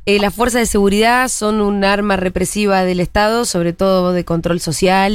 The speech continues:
y demás, y son así en Londres, acá lo, tienen la misma función, más o menos corrupta, más o menos esa función. Pero hay, hay policías y policías, ¿no? Como, y hay momentos y momentos.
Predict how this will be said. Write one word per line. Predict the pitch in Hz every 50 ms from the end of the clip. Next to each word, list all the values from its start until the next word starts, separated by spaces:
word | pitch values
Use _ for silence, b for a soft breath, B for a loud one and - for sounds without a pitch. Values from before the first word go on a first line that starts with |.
| 202 190 196
y | 180 175 160
demás, | 151 160 180 196 208 214 160 - - 185
y |
son | 165 - 190 190 190 - B B B B B B B B
así | - 165 - - 202 202
en | 196 202
Londres, | 214 233 240 254 247 254 262 226 -
acá | 190 170 160 - - 202 214 220 233 254 285 311 - - - - - - - - - - - -
lo, | - 170 175 165
tienen | - - - 196 196 196 190 175 170 170
la | 175 180
misma | 226 240 233 202
función, | 165 202 190 - 247 226 190
más | 196 220 233 - 254
o | 240
menos | 240 240 233 -
corrupta, | - 226 220 254 277 262 214 - - 277 294 294
más | 285 247 247 -
o | - 233
menos | 233 233 240 214
esa | 226 208
función. | 180 196 190 - - 180 165 156 151 b b b b b b b b b b b - -
Pero | 220 220 220 214 208 202 196 190 185 180 -
hay, | - 214 233 240 214 - _ _ _ _ -
hay | - 214
policías | - 233 240 220 - 277 254
y | 262
policías, | 226 240 202 180 - 240 226 185 147 120 117 - -
¿no? | 170 214 240 277
Como, | 269 - 202 190 185 175 175 -
y | - 190
hay | 190 196
momentos | 202 196 202 233 247 233 269 - -
y |
momentos. | 214 175 175 208 214 202 180 156 - 156 135 - -